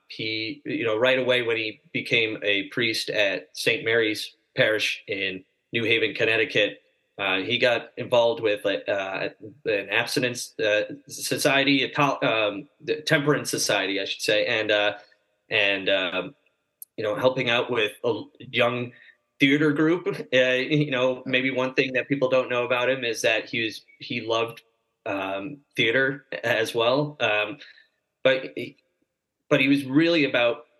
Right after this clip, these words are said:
con-, community and preserving the Catholic, uh, yeah, the Catholicism in that community. 'Cause what he saw was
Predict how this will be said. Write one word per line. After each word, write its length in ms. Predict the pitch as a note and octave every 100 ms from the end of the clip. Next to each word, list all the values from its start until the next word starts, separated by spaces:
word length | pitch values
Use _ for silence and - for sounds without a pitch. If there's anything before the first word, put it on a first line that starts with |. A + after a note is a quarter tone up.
| _
con-, 260 | - E3+ - _
community 720 | - C#3 D3+ D3+ C#3+ C3+ C#3 _ _
and 140 | A#2+ -
preserving 760 | B2+ A2 B2+ B2+ B2+ A#2 A2 - _
the 80 | -
Catholic, 540 | - A2+ A#2+ A2+ A2+ A2+ - _ _ _ _ - -
uh, 460 | - A2+ G2+ G2+ G#2 - - - B2+
yeah, 140 | D3
the 140 | -
Catholicism 760 | - - C#3 C#3+ C#3+ A2+ A2+ G#2+
in 120 | C3+
that 220 | A2 -
community. 500 | - G2+ F#2+ F2+ F2 -
'Cause 280 | A#2+ -
what 160 | C#3 D#3
he 60 | D3
saw 380 | C#3+ F#3 G#3
was 240 | C3 A#2+